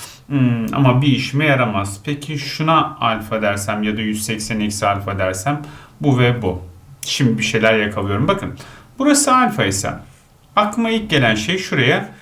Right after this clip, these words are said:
yüz seksen eksi alfa demek. İki yüz yetmiş nereden geldiyse. Yüz seksen eksi alfa demek. Şuraya da hadi gelin beta diyelim.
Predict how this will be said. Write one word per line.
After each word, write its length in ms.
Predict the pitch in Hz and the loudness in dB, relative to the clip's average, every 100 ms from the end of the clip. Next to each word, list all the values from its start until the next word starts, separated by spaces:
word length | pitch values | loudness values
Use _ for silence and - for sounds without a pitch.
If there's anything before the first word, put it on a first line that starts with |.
| - - - | -20 -16 -6
yüz 180 | 175 180 | -4 -2
seksen 420 | 196 185 190 175 | 0 2 2 2
eksi 280 | 123 - 175 | 2 2 2
alfa 320 | 123 - 101 | 2 0 -4
demek. 360 | 95 92 - - | -6 -8 -12 -14
İki 260 | 110 - 117 | -14 -10 -10
yüz 160 | 107 | -8
yetmiş 280 | 104 107 - | -10 -10 -10
nereden 300 | 110 107 104 | -8 -6 -6
geldiyse. 480 | 104 107 139 - 135 - - - - - - | -6 -8 -10 -10 -12 -12 -20 -20 -20 -14 -4
Yüz 200 | 185 180 | -2 0
seksen 380 | 196 190 202 | 0 2 0
eksi 240 | 165 151 185 | 0 0 2
alfa 300 | 135 120 104 | 2 0 -4
demek. 340 | 90 85 - - - - _ _ | -6 -8 -12 -18 -20 -20 _ _
Şuraya 460 | - - 294 196 143 | -10 0 4 6 4
da 280 | 226 226 - - | 2 0 -10 -20
hadi 280 | - 226 214 | -2 0 2
gelin 500 | 214 175 190 247 - - _ _ _ _ _ - | 4 4 2 -2 -6 -20 _ _ _ _ _ -6
beta 520 | 127 170 180 156 110 | 0 2 4 4 2
diyelim. 420 | 98 92 - - | 2 0 -4 -8